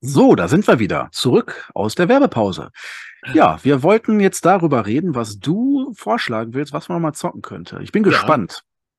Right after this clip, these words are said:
Speaker 2: Ähm,
Speaker 1: Langsam wird's eng.
Speaker 2: ja, wobei ich tatsächlich noch einen, einen echten Knaller ausgepackt hab.
Speaker 1: Aha.
Speaker 2: Ähm, thematisch passend zu einem, äh, Vorschlag, den ich schon mal unterbreitet hatte.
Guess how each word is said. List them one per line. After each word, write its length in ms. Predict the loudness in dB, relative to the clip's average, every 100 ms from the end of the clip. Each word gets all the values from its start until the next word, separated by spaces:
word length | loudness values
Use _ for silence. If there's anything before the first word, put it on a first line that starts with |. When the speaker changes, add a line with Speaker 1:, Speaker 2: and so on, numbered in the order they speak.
| _ _ _ _ _ _ _
Speaker 2:
Ähm, 400 | -2 0 0 -2
Speaker 1:
Langsam 260 | -6 -10 -14
wird's 160 | -12
eng. 260 | -8 -8 -10 _ _ _ _ _ _ _ _ _ _ _
Speaker 2:
ja, 260 | -4 -2
wobei 200 | 0 -2
ich 80 | -4
tatsächlich 380 | -6 -8 -10 -6
noch 120 | -6
einen, 180 | -4 -4
einen 100 | -8
echten 240 | -8 -12
Knaller 320 | -10 -10 -10 -10
ausgepackt 760 | -12 -12 -14 _ _ -16 -14
hab. 240 | -18 -18 _ _ _ _ _ _ _ _ _ _
Speaker 1:
Aha. 380 | -2 0 0 0
Speaker 2:
Ähm, 340 | -4 -8 -10 _ _ _ _ _ _ _ _ _ -20 _ _
thematisch 920 | -12 -8 -6 -8 -6 -8 -8 -16 -20
passend 440 | -14 -12 -12 -14 -16
zu 240 | -14 -12
einem, 580 | -8 -8 -6 -6 -8 -10
äh, 180 | -12 -12
Vorschlag, 720 | -10 -10 -8 -8 -8 -8 -10
den 180 | -10 -10
ich 120 | -10
schon 140 | -8
mal 120 | -8
unterbreitet 500 | -8 -12 -12 -18 -16 -16
hatte. 320 | -6 -6